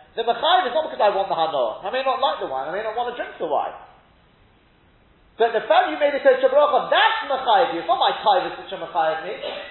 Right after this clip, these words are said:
It's the kosher bracha is mechayev me to make that Borei Pri Hagafen.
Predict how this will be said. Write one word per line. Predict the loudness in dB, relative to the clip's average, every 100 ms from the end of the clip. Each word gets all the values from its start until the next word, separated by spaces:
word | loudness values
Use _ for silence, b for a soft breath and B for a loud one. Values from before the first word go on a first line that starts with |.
| -4
It's | -2 0
the |
kosher | 4 4 4 6
bracha | 6 6 2
is | 0
mechayev | -2 2 4 6 4 2
me | -4 -4 -6 -16 -20 _ _ _ _ _ _ _ _ _ _ _ _ _ -2
to | 2 2 0 -6 -6
make | -4 -2
that | -2
Borei | -2 -2 2
Pri |
Hagafen. | 2 4 0 -2